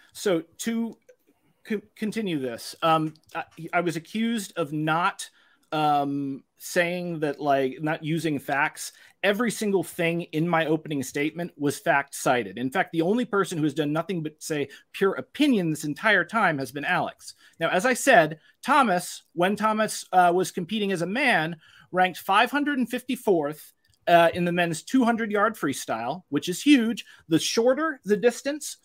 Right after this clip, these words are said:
the better men tend to do about it and the more competition, and the difference has come down to, like,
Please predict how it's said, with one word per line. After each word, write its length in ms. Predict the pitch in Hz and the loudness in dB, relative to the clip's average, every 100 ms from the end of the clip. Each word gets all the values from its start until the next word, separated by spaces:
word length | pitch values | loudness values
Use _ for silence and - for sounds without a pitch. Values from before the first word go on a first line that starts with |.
| _ - | _ -2
the 60 | |
better 220 | 160 233 | 4 4
men 220 | 254 247 233 | 4 2 0
tend 200 | 233 220 | -2 -2
to 60 | |
do 140 | 185 226 | -2 0
about 240 | 226 226 | 4 4
it 80 | 208 | 2
and 80 | 185 | -2
the 40 | |
more 300 | 175 185 214 | 0 2 0
competition, 720 | 208 196 190 170 196 - 170 156 - - | -2 -4 -4 -2 -2 -2 -6 -10 -18 -6
and 120 | 160 | -4
the 40 | |
difference 380 | 151 196 202 185 | 2 0 0 -2
has 180 | 175 160 | -4 -4
come 220 | - 165 | -4 0
down 260 | 165 160 156 | 0 0 -2
to, 360 | - 147 143 139 | 0 0 0 -2
like, 320 | 156 139 - | -2 -2 -4